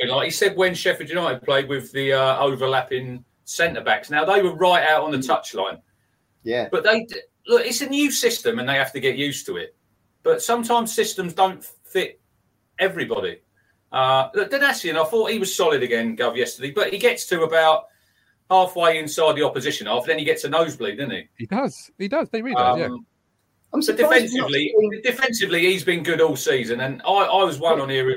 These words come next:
Speaker 1: probably said I probably wouldn't keep him in the summer, and he's, and he showed me that he can play in this league, and he's obviously earned his, his new contract,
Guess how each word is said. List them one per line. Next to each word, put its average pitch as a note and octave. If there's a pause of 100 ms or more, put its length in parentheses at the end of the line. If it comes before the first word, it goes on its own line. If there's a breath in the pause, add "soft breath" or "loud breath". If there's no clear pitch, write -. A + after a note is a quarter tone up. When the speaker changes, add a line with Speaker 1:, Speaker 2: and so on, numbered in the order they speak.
Speaker 1:
probably B2
said C3
I B2+
probably B2+
wouldn't A#2
keep A#2+
him A#2+
in A2
the A#2
summer, G#2+
and C3
he's, C#3 (600)
and D3
he D3+
showed D#3
me D#3
that D#3
he D3+
can D#3+
play E3
in D#3+
this E3
league, G3+
and C3+
he's B2
obviously C#3+
earned C#3
his, B2
his B2+
new C3
contract, -